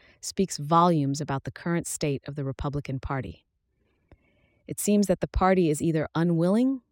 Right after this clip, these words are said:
or unable to move on from him. However, it's important to note that while Trump has a significant lead,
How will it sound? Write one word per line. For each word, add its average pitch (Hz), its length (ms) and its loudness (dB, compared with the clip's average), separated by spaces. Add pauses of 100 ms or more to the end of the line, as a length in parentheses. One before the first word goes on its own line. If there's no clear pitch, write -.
or 156 140 -2
unable 170 460 2
to - 140 -8
move 156 260 2
on 156 200 2
from 135 200 -6
him. 101 260 -8 (1120)
However, 165 560 4 (280)
it's - 140 -6
important 202 440 0
to 202 60 0
note 175 260 2
that - 160 -4
while 165 280 6
Trump - 340 -2
has 156 160 -4
a 151 60 -4
significant 165 720 -2
lead, 139 420 -2